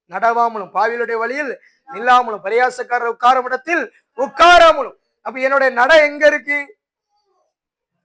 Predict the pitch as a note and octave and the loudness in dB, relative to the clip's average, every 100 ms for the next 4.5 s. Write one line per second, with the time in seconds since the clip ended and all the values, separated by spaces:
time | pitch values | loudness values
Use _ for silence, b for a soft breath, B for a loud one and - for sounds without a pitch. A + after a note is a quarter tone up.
0 | _ _ _ - C#4 D4+ C4+ B3 B3+ A#3+ | _ _ _ 0 0 0 -8 -6 -6 -6
1 | F3+ _ _ _ _ _ _ - C#4 B3 | -16 _ _ _ _ _ _ -2 -2 -2
2 | C#4+ C#4+ B3 C4+ B3 A#3+ A3 G3 B3+ B3+ | -8 -8 -4 -2 -2 -4 -6 -2 0 0
3 | G#3+ A#3+ A#3 A#3 A#3+ A#3 A#3 G3+ B3 A#3+ | 0 -6 -6 -10 -10 -10 -10 -4 -4 -4
4 | A#3+ A#3+ A#3+ A#3 A3+ | -14 -8 -2 0 -2